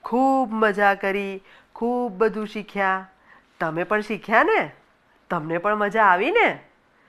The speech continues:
હા, તો હવેથી તમે પણ તમારા પ્રવાસે જાઓ ત્યારે આ બધી જ બાબતોને યાદ રાખશો કે નહીં રાખો?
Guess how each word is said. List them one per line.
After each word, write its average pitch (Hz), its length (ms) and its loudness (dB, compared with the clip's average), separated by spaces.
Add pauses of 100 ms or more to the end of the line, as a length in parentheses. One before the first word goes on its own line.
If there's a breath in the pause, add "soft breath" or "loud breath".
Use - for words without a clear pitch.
(300 soft breath)
હા, 175 360 2 (380 loud breath)
તો 175 100 -4
હવેથી 180 680 -2 (480 loud breath)
તમે 170 280 0
પણ 208 200 -2
તમારા 208 460 0
પ્રવાસે 170 460 2 (160)
જાઓ 247 240 6 (400 loud breath)
ત્યારે 196 260 6
આ 208 140 4
બધી 170 640 -6
જ - 60 -10
બાબતોને 208 680 -2
યાદ 180 260 2
રાખશો 165 320 0
કે 311 140 -4
નહીં 277 240 -4
રાખો? 226 320 0